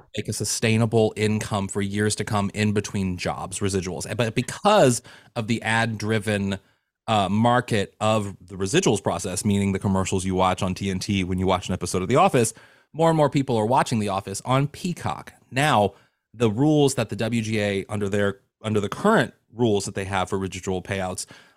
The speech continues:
aren't necessarily applicable to the new world we're living in with streaming. And so all the W G A is asking for is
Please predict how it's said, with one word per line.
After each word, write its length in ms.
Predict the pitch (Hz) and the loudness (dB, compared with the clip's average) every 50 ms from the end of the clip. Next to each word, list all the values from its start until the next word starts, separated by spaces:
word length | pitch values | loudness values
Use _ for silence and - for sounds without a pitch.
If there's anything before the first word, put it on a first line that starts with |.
| _ - | _ 2
aren't 160 | 165 185 180 | 2 2 4
necessarily 460 | 180 175 - - 175 160 151 151 135 | 4 2 4 4 4 4 4 2 2
applicable 440 | 120 143 180 - 202 156 123 117 117 | 0 0 0 0 0 -2 -2 -4 -4
to 120 | 113 - 127 | -4 -6 -6
the 80 | 131 | -4
new 160 | 131 135 139 | 0 0 2
world 380 | 127 123 143 160 180 190 147 113 | 2 2 2 2 4 2 2 0
we're 80 | 117 120 | -2 -2
living 320 | 123 143 165 180 165 117 | -2 -2 -2 -2 -2 -2
in 140 | 113 113 113 | -2 -2 -2
with 100 | 135 - | -4 -4
streaming. 440 | - - - 170 190 180 139 110 110 | -4 -4 -2 0 0 2 2 2 0
And 100 | 113 113 | 0 0
so 100 | - 143 | 0 -2
all 260 | - - 147 190 226 | 0 2 2 2 2
the 80 | 233 147 | 2 -2
W 260 | 127 117 104 110 110 | -4 -6 -8 -8 -10
G 180 | 104 107 110 107 | -6 -4 -4 -2
A 40 | |
is 120 | 101 101 127 | -2 -2 -2
asking 380 | 123 151 - - - 135 113 | -2 -2 -2 0 0 0 -2
for 220 | - - 107 101 98 | 0 0 0 0 0
is 320 | 110 113 113 123 117 - | 2 2 2 2 2 0